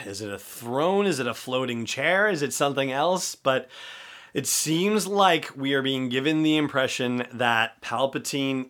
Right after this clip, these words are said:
is in The Rise of Skywalker in some sort of physical form, that this is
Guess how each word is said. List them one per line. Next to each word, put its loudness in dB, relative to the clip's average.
is -2
in -4
The 0
Rise 0
of -10
Skywalker -2
in -6
some 2
sort 0
of 0
physical -4
form, -6
that -10
this -8
is -8